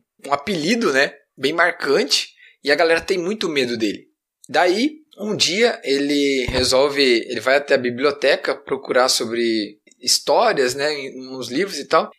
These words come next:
e ele acaba indo até o último andar da biblioteca, né, uma biblioteca tipo uma torre bem alta, e lá no topo da biblioteca ele encontra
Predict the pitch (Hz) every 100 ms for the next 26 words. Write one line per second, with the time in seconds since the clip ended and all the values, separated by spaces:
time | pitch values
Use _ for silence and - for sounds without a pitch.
0 | _ 160 196 196 180 185 185 170 175 175
1 | - 160 165 170 175 170 _ - 160 -
2 | 180 160 139 139 127 139 151 147 107 117
3 | 110 117 113 127 127 127 147 - 165 151
4 | - 160 139 170 156 202 247 - _ -
5 | 190 185 233 269 254 208 226 262 143 -
6 | _ _ - 135 127 135 180 180 190 190
7 | 196 196 - - 160 196 233 - 110 -